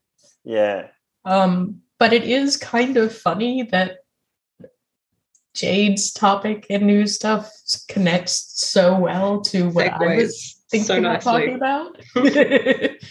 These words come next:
Speaker 2: So, um,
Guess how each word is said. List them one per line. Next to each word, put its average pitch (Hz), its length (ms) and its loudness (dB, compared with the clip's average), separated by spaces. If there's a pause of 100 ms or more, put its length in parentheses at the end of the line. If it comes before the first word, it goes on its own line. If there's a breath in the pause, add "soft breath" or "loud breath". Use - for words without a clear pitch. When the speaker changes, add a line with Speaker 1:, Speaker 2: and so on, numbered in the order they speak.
(720 loud breath)
Speaker 2:
So, 185 840 2
um, 180 640 -2